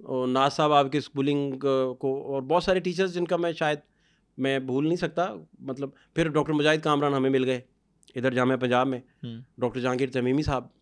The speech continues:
Speaker 1: इतना बड़ा अहले नज़र और बारह किताबें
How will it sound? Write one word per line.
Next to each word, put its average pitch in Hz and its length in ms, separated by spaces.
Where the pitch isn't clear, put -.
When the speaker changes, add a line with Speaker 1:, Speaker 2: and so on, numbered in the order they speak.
Speaker 1:
इतना 143 240
बड़ा 131 220
अहले 123 180
नज़र 120 220
और 120 240
बारह 143 200
किताबें 147 440